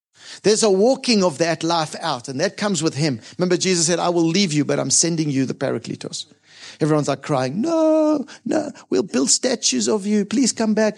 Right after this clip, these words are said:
We show the Jesus film a million times to remember you." <laughs> People get religious. He's not here. He's in you. Holy Ghost is here. He told us, "The one with you will be the Holy Spirit.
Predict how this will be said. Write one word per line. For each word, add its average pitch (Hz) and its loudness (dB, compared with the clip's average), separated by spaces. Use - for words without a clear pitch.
We 208 2
show 226 2
the 208 -4
Jesus 196 0
film 208 0
a 196 2
million 208 2
times 196 -2
to 214 2
remember 202 2
you." 185 2
<laughs> - -6
People 254 0
get 254 0
religious. 220 0
He's 226 2
not 254 2
here. 226 -2
He's 214 0
in 240 4
you. 175 0
Holy 285 4
Ghost 220 2
is 185 2
here. 226 0
He 247 2
told 254 0
us, - -6
"The 190 2
one 262 4
with 294 0
you 196 2
will 196 2
be 175 0
the 214 0
Holy 208 -2
Spirit. - -2